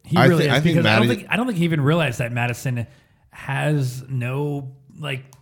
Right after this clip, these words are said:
Speaker 1: back, not backbone, but, like, she just totally walked back her, like, ultimatum. She's like, "Okay, let's just pretend that ultimatum never happened, even though I told it to you a thousand times. I'm still gonna take this rose."
Speaker 2: I mean, maybe she was just like, "All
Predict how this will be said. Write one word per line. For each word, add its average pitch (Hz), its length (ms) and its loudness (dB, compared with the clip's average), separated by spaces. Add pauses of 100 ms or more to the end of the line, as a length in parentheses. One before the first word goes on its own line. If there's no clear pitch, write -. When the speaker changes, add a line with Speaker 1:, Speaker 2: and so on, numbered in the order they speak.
(200)
Speaker 1:
back, - 400 -16
not 170 300 -8
backbone, 135 520 -6
but, 143 120 -4
like, 143 160 -6
she 196 140 -6
just 180 180 -8
totally 220 260 0
walked 170 280 -2
back 160 260 -6
her, 123 160 -4
like, 113 280 -10 (320)
ultimatum. 151 460 0
She's 123 140 -6
like, 120 160 -6
"Okay, 147 340 -2
let's 131 200 -6
just 156 140 -2
pretend 156 280 -2
that 135 260 -4
ultimatum 135 420 0
never 123 200 0
happened, 117 460 -4 (440)
even 170 160 -2
though 143 140 0
I 131 60 0
told 151 260 -2
it 127 120 -6
to 135 100 -4
you 117 160 -4
a - 80 -12
thousand 127 440 -8
times. 110 540 -8 (420)
I'm 120 80 -8
still 151 160 -4
gonna 135 120 -2
take 127 180 -4
this 117 180 -10
rose." 113 480 -4 (840)
Speaker 2:
I 120 60 -2
mean, 139 160 4
maybe 147 220 8
she 156 160 0
was 147 80 4
just 143 160 0
like, 131 120 4
"All 113 60 4